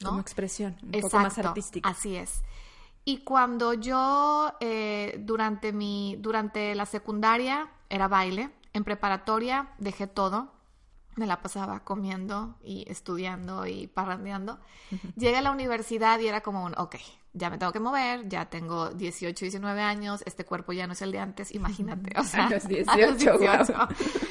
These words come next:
Speaker 1: Y entonces entré, estudié en el tec, la carrera de Comercio Internacional, y me metí al gimnasio que tenía, ¿no? Entonces todos los días iba a las seis de la mañana, porque mi primer clase era a las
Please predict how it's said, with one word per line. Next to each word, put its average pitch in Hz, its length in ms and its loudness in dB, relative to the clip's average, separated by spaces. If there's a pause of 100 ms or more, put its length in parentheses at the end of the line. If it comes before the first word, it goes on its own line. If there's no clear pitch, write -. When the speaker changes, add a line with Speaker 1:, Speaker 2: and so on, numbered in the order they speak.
(240)
Speaker 1:
Y 247 600 -2 (220)
entonces 262 640 -2
entré, 247 560 0
estudié 226 260 0
en 208 60 -4
el 220 140 -4
tec, 254 360 -2 (100)
la 196 140 -6
carrera 185 280 -2
de 190 100 -4
Comercio 196 300 -6
Internacional, 202 760 -6 (840)
y 285 260 -2
me 311 100 -6
metí 254 200 -4
al 240 80 -2
gimnasio 302 440 -6
que 220 100 -4
tenía, 226 380 -6
¿no? 214 220 -4
Entonces 233 420 -6
todos 240 180 4
los 254 120 -2
días 240 240 -4
iba 240 200 0
a 220 40 0
las 208 180 -4
seis 226 160 -2
de 233 60 -2
la 247 80 -4
mañana, 247 640 -4
porque 208 240 -10
mi 185 220 -6
primer 185 280 -8
clase 196 220 -8
era 196 120 -6
a 190 40 -6
las - 320 -10